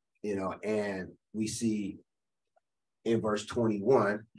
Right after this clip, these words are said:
<clears throat> that he arise and go after Eliyahu,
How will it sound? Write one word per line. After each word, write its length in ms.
<clears throat> 1120
that 180
he 160
arise 460
and 100
go 160
after 220
Eliyahu, 840